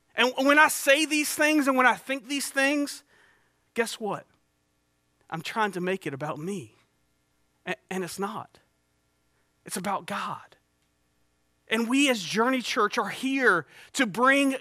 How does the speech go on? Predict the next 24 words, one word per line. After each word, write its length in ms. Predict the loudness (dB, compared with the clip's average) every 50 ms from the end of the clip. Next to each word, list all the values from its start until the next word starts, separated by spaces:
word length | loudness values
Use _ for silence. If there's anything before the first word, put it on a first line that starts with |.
| -2
God 580 | 2 6 8 8 10 10 10 8 6 4 -6 -10
glory. 720 | -6 -4 -2 -2 0 4 4 4 4 4 0 -4 -10 -14 _ _ -20 -14 0
We 180 | 4 6 8 8
are 80 | 8
not 220 | 8 8 6 6 4
here 300 | 0 0 0 2 2 2
to 100 | 0 -4
feed 340 | -2 -2 0 0 0 0 0
your 220 | 2 2 2 2
ego 480 | 2 0 0 2 4 4 4 4 4 2
or 180 | 4 4 4 6
mine. 500 | 6 6 8 8 8 6 4 2 -2 -6 -12 -10 -2
We 200 | 2 2 4 6
are 180 | 8 8 8 8
a 100 | 8 6
church 380 | 2 -2 -2 0 0 0 -2
for 180 | -2 -2 -2 0
God's 400 | 4 6 6 8 8 6 4 0
glory 440 | -6 -8 -6 0 2 2 4 4 4
alone. 600 | 2 2 2 2 4 4 4 4 4 0 -2 -6 -10 -18 -20 -20 -20 -20 -8
For 220 | 0 4 6 6 6
it 120 | 6 4
is 160 | 4 0 -2
God 640 | 0 4 6 8 10 10 10 10 8 8 4 2